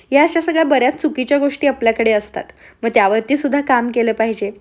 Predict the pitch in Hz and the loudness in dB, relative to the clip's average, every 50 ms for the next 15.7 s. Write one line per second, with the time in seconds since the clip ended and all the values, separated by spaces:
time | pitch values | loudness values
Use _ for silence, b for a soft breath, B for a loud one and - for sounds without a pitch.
0 | b b b b b b b - 220 - 277 311 311 311 330 320 320 320 320 302 | b b b b b b b -2 0 2 2 2 4 2 2 2 2 2 2 0
1 | 302 311 - - 226 220 226 226 - - - 214 214 214 - - 302 320 330 311 | 0 0 0 2 2 2 2 0 0 0 0 0 0 0 -2 0 2 2 2 4
2 | 262 240 240 233 247 233 233 254 269 302 294 - 285 240 233 226 214 - 294 294 | 4 2 2 2 0 0 0 0 -2 -4 -2 -2 -2 -2 -2 -4 -4 -2 0 0
3 | 294 262 214 208 208 196 - - - - - B B B B B B - - - | 0 0 -2 -2 -6 -6 -8 -8 -12 -14 -16 B B B B B B -6 0 2
4 | 262 254 - 269 277 269 294 330 320 320 240 220 220 233 226 226 202 175 165 165 | 2 4 4 4 4 4 4 2 4 4 2 2 2 0 -4 -4 -4 -4 -6 -6
5 | - - - - _ _ _ _ _ _ - - 285 339 349 294 262 254 262 - | -8 -10 -12 -14 _ _ _ _ _ _ -2 2 2 4 4 4 4 2 -2 0
6 | - 330 339 349 339 294 302 285 294 277 262 254 262 269 269 311 320 320 311 302 | 2 2 4 4 2 2 0 0 0 2 2 2 2 2 0 -2 -2 0 2 2
7 | 294 285 285 254 262 269 294 285 311 294 262 226 - 277 285 330 349 285 254 - | 2 2 0 0 0 0 2 2 2 0 0 -2 -4 -2 -2 0 0 0 -2 -4
8 | - 254 262 277 247 214 196 - - B B B B B B _ 262 285 269 - | -4 -4 -2 -2 -2 -2 -4 -6 -8 B B B B B B _ 2 2 4 4
9 | - 370 370 - - 302 302 - - - 285 302 349 349 320 339 302 - - 277 | 4 4 4 4 2 0 0 0 0 0 2 2 2 2 2 2 2 2 2 0
10 | 277 - 277 - - 240 240 240 254 233 233 240 226 214 214 - 226 226 - - | 2 2 0 0 0 -2 0 0 2 2 2 2 2 0 0 0 -2 -4 -4 -2
11 | - 190 180 180 - - 220 226 233 240 240 240 247 262 254 B B B B - | -2 -2 -2 -2 -2 -2 -2 0 0 -2 -2 -2 -2 -2 -4 B B B B -2
12 | 240 254 254 247 - 320 311 262 277 277 254 226 220 - 240 240 233 226 220 277 | -2 0 0 0 0 0 0 2 4 4 4 2 2 -2 -2 0 0 0 0 0
13 | 285 302 320 311 302 285 277 254 233 - 302 262 285 254 240 233 226 - - - | 2 2 2 2 2 2 2 2 0 -2 -4 -2 -2 -4 -4 -6 -8 -8 -8 -4
14 | 247 254 277 320 330 381 381 370 370 370 349 349 302 311 294 285 294 285 285 277 | -2 0 2 4 4 6 6 6 6 6 4 4 4 2 2 2 4 2 2 2
15 | 240 226 - 214 202 196 262 240 233 233 - 254 277 | 0 0 -2 -4 -2 2 2 2 2 2 0 -2 -4